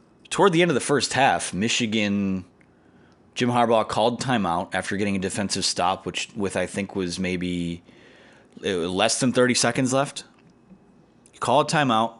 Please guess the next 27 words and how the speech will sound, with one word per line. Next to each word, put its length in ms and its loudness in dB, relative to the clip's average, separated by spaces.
force 340 -2
a 60 -4
punt, 340 -4
you 80 -12
get 140 -2
the 60 -4
ball 160 6
around 260 4
midfield. 560 -4
Excellent 420 2
play 260 2
call, 380 -2
excellent 420 -2
play 220 -2
design. 540 -4
You've 100 -6
got 220 -2
Sean 280 0
McEwen 400 -2
going 220 0
up 80 -4
the 80 -4
sideline 420 0
on 100 -4
a 60 -4
wheel 220 -2
route 260 -6